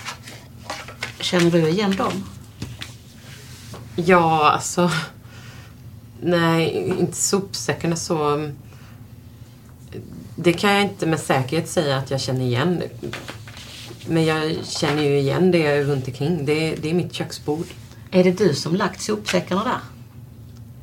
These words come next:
Speaker 2: Det kan vara så. Jag, jag kommer inte riktigt ihåg exakt.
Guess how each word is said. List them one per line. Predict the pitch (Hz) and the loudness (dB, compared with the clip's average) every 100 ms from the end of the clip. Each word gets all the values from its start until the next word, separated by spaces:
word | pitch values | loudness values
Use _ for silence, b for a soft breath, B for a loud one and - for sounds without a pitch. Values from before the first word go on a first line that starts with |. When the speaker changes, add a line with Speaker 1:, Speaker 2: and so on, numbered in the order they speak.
| - - - - - - - | -18 -18 -18 -18 -18 -18 -6
Speaker 2:
Det | 147 139 139 - | -2 -2 -4 -4
kan | - 202 | 2 6
vara | 196 196 | 8 6
så. | - 208 214 247 - B B B B B - - - - | 4 2 4 0 -4 B B B B B -20 -20 -18 -4
Jag, | 170 180 170 160 - - - - - - | 2 4 4 2 -4 -18 -20 -20 -14 4
jag | 180 175 | 6 6
kommer | 190 214 | 6 4
inte | 214 175 | 4 4
riktigt | 165 165 160 156 147 170 - 165 - - - - | 4 4 2 -2 -6 -6 -4 -4 -6 -10 -10 -4
ihåg | 165 147 147 | 0 2 2
exakt. | 151 - 160 - - | 0 -4 -4 -6 -14